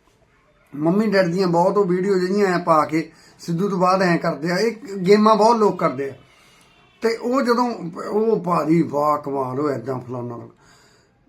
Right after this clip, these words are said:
ਮੈਂ ਇਹਨਾਂ ਨਾਲ ਗੱਲ ਕਰੀ ਜਾਵਾਂ, ਇੰਡਸਟਰੀ ਨਾਲ ਗੱਲ ਕਰ ਲਈ ਹੋਣੀ, ਇਹਨੂੰ ਲੱਗਿਆ ਹੋਣਾ ਵੀ ਬੰਦਾ ਤਾਂ ਐਂ ਜਿਹਾ, ਤੇ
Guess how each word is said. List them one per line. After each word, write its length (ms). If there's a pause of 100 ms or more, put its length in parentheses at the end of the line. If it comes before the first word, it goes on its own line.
(160)
ਮੈਂ 120
ਇਹਨਾਂ 220
ਨਾਲ 100
ਗੱਲ 220
ਕਰੀ 180
ਜਾਵਾਂ, 240 (180)
ਇੰਡਸਟਰੀ 480
ਨਾਲ 180
ਗੱਲ 200
ਕਰ 140
ਲਈ 180
ਹੋਣੀ, 220
ਇਹਨੂੰ 260
ਲੱਗਿਆ 280
ਹੋਣਾ 180
ਵੀ 100
ਬੰਦਾ 320
ਤਾਂ 100
ਐਂ 200
ਜਿਹਾ, 180
ਤੇ 120